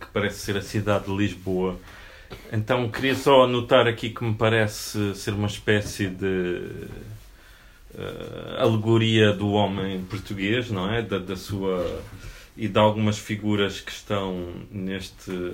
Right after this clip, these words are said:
neste contexto onde ainda estamos, não é? O engraxador, o homem agarrado a um melão, a velha que dá restos aos gatos, <laughs> o guardador de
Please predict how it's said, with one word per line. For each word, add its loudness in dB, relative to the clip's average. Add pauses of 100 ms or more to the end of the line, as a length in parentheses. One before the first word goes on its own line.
neste -10
contexto -4
onde -4
ainda -4
estamos, -4
não -4
é? 2
O 2
engraxador, 0 (640)
o -2
homem 6
agarrado 0
a 0
um 0
melão, 0
a 0
velha 2
que -10
dá 2
restos 0
aos -2
gatos, 2 (520)
<laughs> -16
o 2
guardador 4
de 4